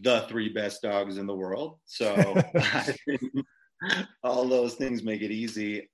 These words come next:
Speaker 1: I do coach, uh, high school basketball. I'm, um, like, super, super hopeful that I might be, um, uh, like, the head coach next year.
Speaker 2: Oh,
Speaker 1: That
Speaker 2: nice.
Speaker 1: just applied. I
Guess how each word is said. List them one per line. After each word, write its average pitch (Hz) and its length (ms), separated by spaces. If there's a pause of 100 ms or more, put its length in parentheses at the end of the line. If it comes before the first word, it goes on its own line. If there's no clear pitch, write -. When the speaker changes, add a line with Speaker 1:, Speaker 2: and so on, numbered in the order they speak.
Speaker 1:
I - 40
do 143 260
coach, 131 560 (480)
uh, 104 280
high 110 140
school 113 260
basketball. 117 1000
I'm, 95 380 (640)
um, 90 440
like, 85 160 (500)
super, 131 420
super 113 340
hopeful 110 520
that 95 140
I 92 120
might 95 300 (200)
be, 98 400 (240)
um, 80 360 (160)
uh, 87 160 (320)
like, 90 240
the 90 80
head 110 280
coach 131 300
next 127 340
year. 131 280
Speaker 2:
Oh, 165 220
Speaker 1:
That 147 60
Speaker 2:
nice. 143 360 (140)
Speaker 1:
just - 220
applied. 98 320 (360)
I 98 100